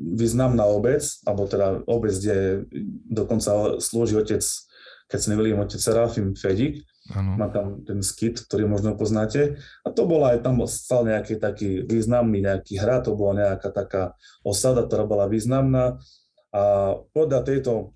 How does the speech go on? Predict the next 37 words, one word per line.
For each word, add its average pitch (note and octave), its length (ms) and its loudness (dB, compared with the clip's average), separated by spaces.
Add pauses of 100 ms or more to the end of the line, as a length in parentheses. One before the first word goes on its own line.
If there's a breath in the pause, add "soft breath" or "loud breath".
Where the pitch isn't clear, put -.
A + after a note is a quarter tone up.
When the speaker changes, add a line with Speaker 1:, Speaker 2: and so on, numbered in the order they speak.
Speaker 1:
možno A#2+ 320 0
obce, C3 420 0
podľa G#2+ 340 0
tohto A2 260 -2
regiónu A2+ 460 2
sa A2 160 -2
pomenoval G#2+ 440 2
celý G#2+ 240 0
región F#2+ 340 0
Zemplín. G2 460 -2
Speaker 2:
Mhm. G2 340 -2 (160)
Speaker 1:
Hej. - 140 -6 (580 loud breath)
Speaker 2:
A - 80 -20
Speaker 1:
Zaujímavosťou D3 540 2
je A#2+ 120 2
to, C#3+ 140 0
Speaker 2:
spom-, - 140 -2 (460 loud breath)
Speaker 1:
zaujímavosťou C#3 600 2
je A#2+ 140 0
to, C3 100 0
že A#2+ 120 0
nie C#3+ 180 2
všetko, - 380 -4
čo - 160 -6
je G#2+ 100 4
Zemplín, A#2+ 340 0
je A2 140 0
Zemplín. A2 420 0 (220 loud breath)
Tá G2+ 160 -2
Speaker 2:
Mhm. F#2 60 -2
Speaker 1:
časť C#3 220 2
od A2 120 -2
Michalovec A#2+ 520 0
po - 120 -4
Sobrance B2 480 2
je A2 160 2
už, G#2 220 0